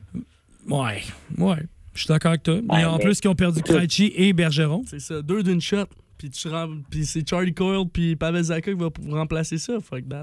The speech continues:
Speaker 1: Ah, non, non.
Speaker 2: Oublie ça. Moi, j'ai fait l'erreur quand, que, quand Chara s'est blessé. J'ai dit, oublie ça. Boston font plus les playoffs, ça, ça. Je ferai pas l'erreur deux fois, man. Jamais je vais, je vais voter contre les Bruins.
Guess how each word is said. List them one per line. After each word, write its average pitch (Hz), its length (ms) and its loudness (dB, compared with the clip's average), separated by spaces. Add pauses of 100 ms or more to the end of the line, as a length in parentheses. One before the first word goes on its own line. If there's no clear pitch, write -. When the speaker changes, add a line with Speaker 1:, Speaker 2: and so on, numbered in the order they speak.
Speaker 1:
Ah, 143 200 0
non, 139 140 2
non. 135 120 2
Speaker 2:
Oublie 165 300 2
ça. 151 80 4 (120)
Moi, 202 220 4
j'ai 180 180 2
fait 208 280 0
l'erreur 170 440 -2
quand, 147 180 -2
que, - 120 -2
quand 135 220 -2 (260)
Chara 139 400 0 (120)
s'est 127 100 -2
blessé. 123 280 -2 (100)
J'ai 127 280 -2
dit, 117 160 0
oublie 127 340 0
ça. 151 60 2 (400)
Boston 143 360 0
font 127 140 -2
plus 139 200 0
les 123 60 0
playoffs, 123 480 0 (120)
ça, 120 60 -2 (140)
ça. 123 220 -2 (420)
Je 135 120 0
ferai 156 220 2
pas 175 180 2
l'erreur 139 340 0
deux 123 200 -2
fois, 127 280 -2
man. 117 240 -4 (340)
Jamais 123 880 0
je 117 80 -4
vais, 120 240 0
je 120 60 0
vais 117 80 0
voter 120 340 0
contre 120 340 -4
les 117 100 4
Bruins. 120 380 2